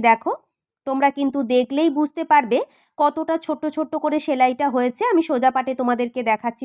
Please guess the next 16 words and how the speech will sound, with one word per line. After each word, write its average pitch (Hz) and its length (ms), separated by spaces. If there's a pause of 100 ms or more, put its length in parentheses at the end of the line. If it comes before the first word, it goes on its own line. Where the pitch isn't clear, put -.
তোমরা 240 200 (100)
দেখো। 220 220 (340)
আর 247 180
শাড়িটাও 277 500
দেখো 156 180 (120)
কত 285 160 (200)
সুন্দর 294 320 (160)
প্লেন 294 280 (100)
হয়ে 339 140 (100)
কিন্তু 302 220 (140)
বসেছে। 277 500 (420)
তোমরা 311 320
কিন্তু 311 200 (180)
ভালো 277 220 (100)
করে 311 140 (160)
প্লেন 285 300